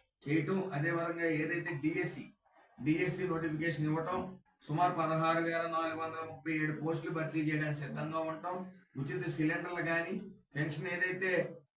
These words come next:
గత ప్రభుత్వం లాగా ఐ-, వ-, రెండేసి వందల యాభై పెంచకుండా ఒక్కసారి నాలుగు వేలు ఇచ్చిన ప్రభుత్వం,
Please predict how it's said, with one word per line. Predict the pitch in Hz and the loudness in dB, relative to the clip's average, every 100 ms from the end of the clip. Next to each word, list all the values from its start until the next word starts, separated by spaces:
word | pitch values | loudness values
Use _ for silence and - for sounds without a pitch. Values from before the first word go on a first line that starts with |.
| - | 0
గత | 143 143 | 2 2
ప్రభుత్వం | 139 180 185 190 185 | 0 0 0 -2 0
లాగా | 180 175 | 2 2
ఐ-, | 165 160 | 2 0
వ-, | 143 151 151 147 147 | 0 0 0 0 0
రెండేసి | 165 175 | 2 0
వందల | 170 170 175 | -2 0 0
యాభై | 170 170 | 0 0
పెంచకుండా | 151 151 151 170 170 - - - _ | -2 -2 -4 0 0 0 -4 -16 _
ఒక్కసారి | - - 160 196 196 190 | -14 -4 2 4 4 6
నాలుగు | 180 175 170 | 6 6 2
వేలు | 175 170 | 0 0
ఇచ్చిన | 151 170 151 139 - - 143 | 0 0 -2 -2 -8 -10 -2
ప్రభుత్వం, | 160 170 - 185 185 185 | 0 -2 -4 -2 -2 -2